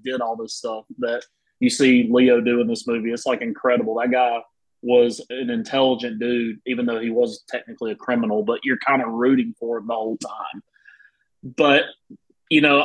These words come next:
I'll mention another movie that I'll come back to later when we kinda do honorable mentions,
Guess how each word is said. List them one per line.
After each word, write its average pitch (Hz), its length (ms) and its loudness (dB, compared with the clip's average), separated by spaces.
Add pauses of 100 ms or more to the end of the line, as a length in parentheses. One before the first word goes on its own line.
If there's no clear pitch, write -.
I'll 175 160 4
mention 190 380 0
another 147 300 0
movie 151 360 2
that 135 140 -2
I'll 127 100 -4
come 135 240 -8
back 131 320 -2
to 131 240 -4
later 135 480 -2
when 127 180 -8
we 120 120 -4
kinda 123 280 -4
do 127 200 -4 (120)
honorable 127 340 0
mentions, 123 600 -4